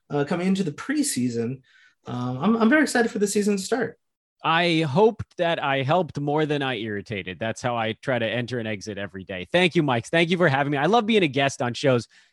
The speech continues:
Speaker 2: 'cause I can get a little bit wild and woolly, uh, and, uh, then I can go, like, button it back up for, for hosting duties tomorrow. So
Speaker 1: Yeah.
Speaker 2: this, this is a lot of fun. Thanks, man.
Speaker 1: But yeah, no, the pleasure is all mine. If you guys, uh,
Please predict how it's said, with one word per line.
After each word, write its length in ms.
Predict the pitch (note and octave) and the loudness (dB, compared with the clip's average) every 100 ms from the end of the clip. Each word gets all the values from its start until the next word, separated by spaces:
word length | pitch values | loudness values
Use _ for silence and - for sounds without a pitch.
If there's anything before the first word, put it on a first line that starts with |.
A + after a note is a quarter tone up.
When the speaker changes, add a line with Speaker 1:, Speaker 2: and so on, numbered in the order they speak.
| - | -4
Speaker 2:
'cause 100 | C#3+ | 0
I 80 | C#3+ | 2
can 80 | |
get 140 | D3+ D3+ | 2 2
a 60 | |
little 200 | C#3+ F3 | 4 6
bit 160 | F3 E3+ | 6 4
wild 300 | C#3 D3+ D#3+ | 4 4 4
and 100 | C#3+ | 4
woolly, 360 | C#3+ D#3 F#3+ - _ _ _ C3+ | 4 6 4 0 _ _ _ -4
uh, 500 | B2+ A#2 A2+ G#2+ G2+ _ | 0 0 2 0 -4 _
and, 300 | C3+ B2+ B2+ | -4 -2 -2
uh, 300 | B2 A#2 A2+ G#2+ _ | -2 0 -2 -4 _
then 160 | C#3+ D3 | -2 0
I 100 | C#3+ | 0
can 160 | C3 B2+ | 0 0
go, 200 | C3+ B2+ | 2 2
like, 280 | A#2+ G2+ | 0 -2
button 240 | G#2 B2 A#2 | 0 0 -2
it 100 | - | -2
back 240 | A2 - | -2 0
up 140 | G#2+ - _ - | -2 -4 _ -8
for, 320 | A2+ F#2+ F2 - | -6 -4 -6 -6
for 140 | G#2+ | -4
hosting 420 | A2+ G#2+ - G2+ | -2 -2 -4 -8
duties 340 | F#2+ F2+ F2+ - | -8 -8 -10 -10
tomorrow. 420 | G2 F#2 E2+ D2+ - - | -8 -6 -6 -8 -12 -4
So 60 | A#2 | 0
Speaker 1:
Yeah. 40 | |
Speaker 2:
this, 180 | B2 D3 | 2 4
this 180 | F3+ E3+ | 4 4
is 60 | F3 | 6
a 60 | |
lot 160 | D#3+ D3+ | 6 6
of 100 | D3+ | 2
fun. 240 | - A#2+ G#2 | -2 -4 0
Thanks, 260 | B2 - | -2 -2
man. 140 | G2 E2 - | -8 -8 -6
Speaker 1:
But 100 | B2 | 2
yeah, 120 | C#3 | 4
no, 160 | C#3+ C3+ | 6 4
the 80 | |
pleasure 420 | A#2+ D#3 D#3 D#3+ D3 | 4 4 6 6 4
is 360 | C#3 C3+ B2+ | 2 0 -2
all 180 | C#3 C3+ | -2 -2
mine. 380 | D3 D#3 D#3 D3 | 0 0 0 -2
If 140 | C#3 | -6
you 60 | D3 | -2
guys, 400 | D3+ D3+ C#3 - | 0 0 -2 -6
uh, 280 | C3+ B2+ A#2+ | -6 -6 -6